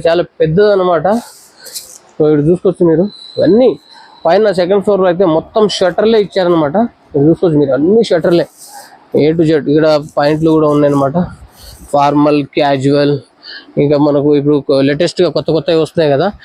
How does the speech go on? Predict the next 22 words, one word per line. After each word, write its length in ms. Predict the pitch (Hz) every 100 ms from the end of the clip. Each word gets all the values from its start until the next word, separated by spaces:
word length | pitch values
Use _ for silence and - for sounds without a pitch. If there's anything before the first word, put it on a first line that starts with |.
| - - -
అవన్నీ 360 | 139 143 147 175 160
ఉన్నాయన్నమాట. 480 | 156 143 139 135 175 196 - - - - 143
ఇక్కడ 160 | 139 143
చూసుకోవచ్చు, 420 | 156 160 135 185 214 _ _ - - -
ఇక్కడ 140 | 151
చూసుకోవచ్చు 280 | 175 202 185
మీరు, 100 | 160 165
చాలా 160 | 165 190 175
పెద్దగా 240 | 170 208 208
ఉంది 180 | 175 214 - - _ _ - - - -
షోరూమ్, 420 | 170 180 156 180 254 - _ - - - _ - - - - - - -
సస్పెన్షన్ 520 | 151 - 190 175 180 160
క్యాజువల్ 400 | 165 160 160 185 165
షోరూమ్ 260 | 165 165 156
అనమాట 220 | 147 147 143
ఇది. 120 | 151 247 - - - _ _ _ -
ఇక్కడ 220 | 139 143 143
చూసుకోవచ్చు 400 | 160 170 147 127 123
షర్ట్స్ 280 | 156 156 - 156
కూడా, 120 | 151 143
ఇవన్నీ 260 | 156 233 220 131 - - _ 170 - - 135 135 127
బాగున్నాయి. 380 | 160 196 196 113